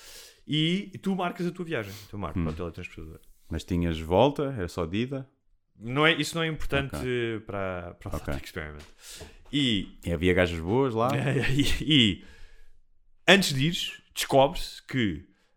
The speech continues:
Speaker 1: afinal, aquilo não é um teletransportador e que, ahm, o que acontece é, eles replicam
Speaker 2: Hum.
Speaker 1: a tua, a, a tua identidade, a tua
Speaker 2: Sim.
Speaker 1: memória.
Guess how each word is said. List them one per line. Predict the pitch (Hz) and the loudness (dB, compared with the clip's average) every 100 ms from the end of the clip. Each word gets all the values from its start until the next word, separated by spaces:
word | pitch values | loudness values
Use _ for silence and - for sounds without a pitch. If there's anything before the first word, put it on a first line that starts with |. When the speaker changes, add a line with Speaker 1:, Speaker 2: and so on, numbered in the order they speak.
| _ _ | _ _
Speaker 1:
afinal, | 120 143 143 123 95 - | -4 0 4 4 2 -2
aquilo | 117 - 180 | 0 4 4
não | 156 | 4
é | |
um | 135 | 2
teletransportador | 123 117 113 - 95 - 95 101 95 95 95 - 92 82 110 120 _ _ - _ - | 0 0 -4 -12 -14 -12 -6 -6 -6 -10 -10 -8 -6 -4 -6 -10 _ _ -20 _ -6
e | 127 | -6
que, | 117 - 143 151 170 170 - _ _ _ | -4 0 2 4 4 0 -8 _ _ _
ahm, | 113 117 110 110 107 107 104 101 87 - _ _ _ _ _ - | -2 0 0 -2 -4 -8 -8 -8 -10 -12 _ _ _ _ _ -12
o | 117 | -4
que | 131 | 0
acontece | 123 117 135 - | 0 2 0 2
é, | 110 95 | 0 0
eles | 120 110 | 0 -2
replicam | 120 131 120 175 208 - 120 90 82 - _ _ - | -4 -8 -4 -2 0 0 -2 -2 -6 -16 _ _ -4
Speaker 2:
Hum. | 82 76 - - | -4 -4 -10 -10
Speaker 1:
a | 107 | -8
tua, | 110 104 98 98 101 95 90 | -4 -4 -4 -4 -2 -2 -2
a, | 90 | -6
a | |
tua | - 104 | -4 -2
identidade, | 98 90 92 160 | -2 -2 -2 -2
a | |
tua | - 101 | -2 -2
Speaker 2:
Sim. | 82 | 0
Speaker 1:
memória. | 92 117 170 | 0 -2 -4